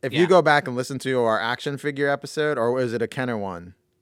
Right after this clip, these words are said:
Speaker 2: It might have been the Kenner one.
Speaker 1: Ken-, or the first Kenner toy one.
Speaker 2: Kenner or, like, the discontinued toys, maybe, or
Speaker 1: Yeah, go back and listen to all our shows, and in one of them,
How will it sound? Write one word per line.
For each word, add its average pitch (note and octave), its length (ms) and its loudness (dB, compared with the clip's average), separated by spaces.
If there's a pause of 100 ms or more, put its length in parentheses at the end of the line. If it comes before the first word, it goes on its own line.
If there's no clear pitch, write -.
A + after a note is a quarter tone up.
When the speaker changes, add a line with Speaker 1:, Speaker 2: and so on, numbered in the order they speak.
(200)
Speaker 2:
It C#3+ 80 -8
might D#3 100 -2
have E3+ 80 -2
been D#3+ 120 -6
the C#3+ 80 -8
Kenner C3+ 320 -6
one. G#2+ 320 -10
Speaker 1:
Ken-, C3 240 -4
or B2 80 -6
the A#2 100 -4
first C3 240 -2
Kenner A#2+ 220 -4
toy A#2+ 200 -2
one. G#2+ 120 -4
Speaker 2:
Kenner A#3 460 0
or, F#3 280 2
like, E3+ 240 -2
the D3+ 160 -4 (160)
discontinued D#3+ 680 -6
toys, A#2 340 -4
maybe, G#2+ 380 -8
or G#2+ 220 -10 (200)
Speaker 1:
Yeah, A#2+ 300 -6
go D3+ 220 0
back D#3+ 240 6
and C#3+ 80 0
listen C3+ 200 -4
to B2 80 0
all C3 240 6
our D3+ 100 8
shows, A2+ 600 -2
and B2 100 -4
in B2 160 -6
one D#3+ 140 2
of D#3 80 4
them, B2+ 340 0